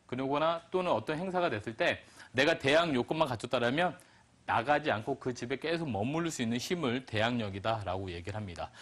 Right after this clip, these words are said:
자, 대항할 수 있는 요건은 예전에는 등기였죠. 전세권 설정. 그렇지만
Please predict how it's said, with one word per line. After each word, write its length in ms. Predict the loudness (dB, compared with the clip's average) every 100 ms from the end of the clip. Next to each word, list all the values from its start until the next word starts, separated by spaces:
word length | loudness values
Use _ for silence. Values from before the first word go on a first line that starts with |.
| -20 -2
자, 140 | -2
대항할 380 | 4 4 6 4
수 100 | 2
있는 140 | 2
요건은 320 | 2 2 2
예전에는 560 | 2 2 2 2 0 -4 -6
등기였죠. 540 | -4 -2 -4 -6 -12 -12
전세권 720 | -12 -10 -4 -4 -2 -2 -2
설정. 460 | -2 -2 -2 -10 -10 -6
그렇지만 540 | -4 -4 0 0 0